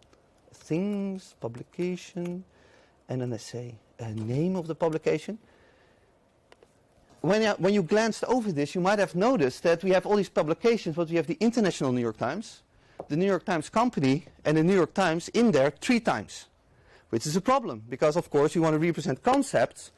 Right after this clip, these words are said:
but in a database, we have the same concept represented three times. So we have something for that.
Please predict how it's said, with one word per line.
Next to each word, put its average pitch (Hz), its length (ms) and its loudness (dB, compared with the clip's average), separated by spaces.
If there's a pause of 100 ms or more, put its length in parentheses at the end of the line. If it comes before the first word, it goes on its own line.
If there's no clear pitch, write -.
(180)
but 139 140 2
in 147 100 4
a 143 60 0
database, 151 420 0
we 160 140 4
have 147 180 4
the 143 80 -4
same 180 260 0
concept 151 440 0
represented 156 480 -2
three 185 240 -2
times. 160 460 -4 (420)
So 127 260 2
we 151 140 0
have 180 100 2
something 120 320 -4
for 113 200 -4
that. 165 260 0